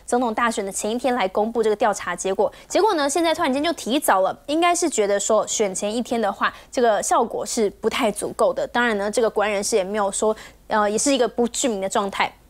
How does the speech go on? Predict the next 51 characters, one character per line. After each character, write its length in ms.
哎， 140
这 140
个 100
就 140
有 80
剧 180
名 140
了。 240
不 80
过 120
讲 240
的 60
呢， 160
也 80
是 140
让 100
人 80
家 80
黑 160
人 160
问 160
号。 160
这 160
位 100
是 100
谁 200
呢？ 240
农 260
粮 160
署 220
的 120
所 280
长， 200
他 160
就 160
说 260
大 160
陆 160
贸 200
易 160
壁 220
垒 160
调 180
查 160
成 160
立 40
这 180
件 100
事 200
情 200
呢， 80